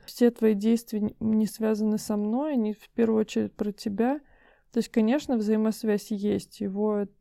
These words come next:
тоже это затронуло, Уилла Смита, да,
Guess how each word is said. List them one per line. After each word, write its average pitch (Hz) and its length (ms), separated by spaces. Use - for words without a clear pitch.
тоже 214 320
это 202 160
затронуло, 196 600
Уилла 202 300
Смита, 202 440
да, 226 200